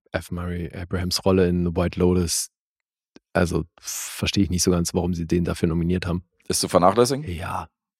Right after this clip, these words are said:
Speaker 1: Also
Speaker 2: Aber es hat einen Oscar-Preisträger, es hat ein krasser
Speaker 1: ja,
Speaker 2: Darsteller.
Speaker 1: es, also
Speaker 2: Das
Speaker 1: ich
Speaker 2: auf
Speaker 1: meine,
Speaker 2: jeden
Speaker 1: ich habe
Speaker 2: Fall.
Speaker 1: mich eh gefreut, dass der da dabei ist.
Speaker 2: Mhm.
Speaker 1: Sehe den ja immer gerne, aber mir ein bisschen hochgegriffen, die Nominierung.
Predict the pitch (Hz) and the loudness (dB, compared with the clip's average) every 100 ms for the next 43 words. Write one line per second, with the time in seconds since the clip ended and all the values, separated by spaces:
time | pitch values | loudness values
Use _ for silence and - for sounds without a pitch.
0 | _ 85 80 73 - 78 64 73 - - | _ -2 0 2 0 -2 0 0 0 0
1 | 60 - 67 57 - 67 - - 254 - | -4 -6 -6 -6 -6 -8 -4 -2 2 4
2 | - 73 98 - 80 90 95 98 98 92 | 4 2 2 2 2 2 0 2 2 2
3 | 104 87 - 110 131 107 - 92 90 85 | 2 0 0 2 2 2 2 2 2 2
4 | 92 90 87 85 87 - 90 - 80 78 | 2 4 2 2 2 2 -2 -6 -6 -6
5 | 80 80 - _ _ - 101 92 92 80 | -6 -10 -16 _ _ -2 2 2 2 2
6 | 101 107 85 82 85 82 - 87 82 82 | 4 4 2 0 0 -2 -6 -6 -4 -4
7 | - _ _ _ _ _ _ _ _ - | -6 _ _ _ _ _ _ _ _ -20
8 | _ _ _ 76 78 - 90 95 - 98 | _ _ _ -4 -2 0 2 2 2 -2
9 | 85 87 95 87 85 90 87 90 90 | 0 -2 0 0 0 2 2 0 0